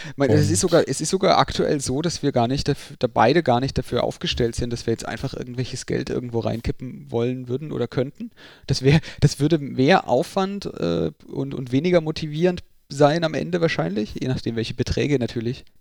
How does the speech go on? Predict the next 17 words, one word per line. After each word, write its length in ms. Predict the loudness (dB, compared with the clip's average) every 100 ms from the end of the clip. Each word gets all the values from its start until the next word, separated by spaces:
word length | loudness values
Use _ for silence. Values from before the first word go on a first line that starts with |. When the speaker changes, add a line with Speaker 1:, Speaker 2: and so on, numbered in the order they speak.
| _ -12
Speaker 1:
ge-, 120 | -12 _ _
da 260 | -10 -2 -2
eingeworfen 560 | 0 -2 0 0 -2 -6
werden. 240 | -6 -6 _ _ _ _ _ _ _ _ _ _ -4
Ähm, 380 | -2 -2 -6 -14 _ _ _ _ _ _ _ _ _ _ -16
ab 120 | -12 -4
einer 200 | 2 2
Million 380 | 4 2 0 -2
sind 200 | -2 -2
wir, 80 |
ist 160 | -4 -4
die 60 | -4
Motivation 420 | -4 -2 -2 -2
dann 120 | -4
doch 160 | -4 -2
wieder 180 | -2
größer. 460 | -2 -6 -8 -6